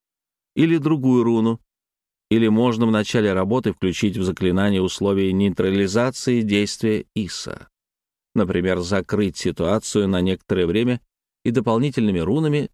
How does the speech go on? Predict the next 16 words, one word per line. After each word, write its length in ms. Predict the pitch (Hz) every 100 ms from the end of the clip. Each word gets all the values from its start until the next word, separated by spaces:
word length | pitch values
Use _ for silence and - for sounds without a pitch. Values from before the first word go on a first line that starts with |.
| _ -
прописать, 640 | 113 110 127 - 175 143
что 320 | - - 82
когда 380 | 80 92 90 135
произойдут 720 | 127 110 104 110 110 113 113
такие-то 560 | - 95 - 117 101 87
и 80 | 76
такие-то 500 | 78 - 92 82 110
события, 500 | - 131 180 180 165
ситуация 640 | - 135 156 151 - 147
откроется 600 | 131 - 139 151 135 -
и 80 | 120
будет 400 | 107 123 117 -
развиваться 760 | 104 90 85 87 131 - 139
в 60 | 120
определённую 760 | 117 104 85 82 90 110 101 98
сторону. 600 | - 85 71 71 67